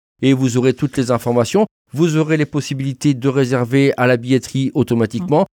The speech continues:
Speaker 1: Le prix des places à chaque fois
Speaker 2: Oui,
Speaker 1: au-
Speaker 2: alors c'est entre dix et dix-huit euros. Ça dépend du spectacle et de sa durée.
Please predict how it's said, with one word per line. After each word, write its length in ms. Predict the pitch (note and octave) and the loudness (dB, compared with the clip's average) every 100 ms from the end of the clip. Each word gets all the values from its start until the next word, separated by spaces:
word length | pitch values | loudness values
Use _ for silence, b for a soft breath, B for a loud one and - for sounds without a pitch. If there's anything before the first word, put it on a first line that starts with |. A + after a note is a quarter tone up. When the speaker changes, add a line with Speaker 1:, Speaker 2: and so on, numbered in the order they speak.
| _ | _
Speaker 1:
Le 120 | D3 E3 | -2 -2
prix 180 | - | 0
des 140 | F3+ F3+ | 0 0
places 320 | F3+ F#3+ F3 | 0 -2 -2
à 20 | |
chaque 160 | C#3+ C#3+ | -4 -4
fois 200 | - D#3+ | 0 2
Speaker 2:
Oui, 120 | D#3+ | 4
Speaker 1:
au- 20 | |
Speaker 2:
alors 220 | A3+ G#3 | 2 0
c'est 160 | G3+ A#3+ | -2 0
entre 340 | A3+ A3 - | 0 0 -2
dix 600 | A3 G3 A#3+ C#4+ - - - | -2 0 2 2 0 -4 -4
et 100 | - | -2
dix-huit 400 | G#3 A3 A3 A#3 | 0 2 2 2
euros. 360 | A#3 G#3 G3 G3 | 2 2 0 -2
Ça 120 | - | -4
dépend 220 | F3+ G3 | -2 0
du 140 | G#3 G#3+ | 0 -2
spectacle 560 | - G#3 G#3+ G#3 G#3+ | -2 -4 -2 -4 -2
et 40 | G#3 | -4
de 100 | F#3+ | -2
sa 180 | F#3+ F#3 | -2 -2
durée. 400 | F#3+ F#3+ G3 | -2 -2 -2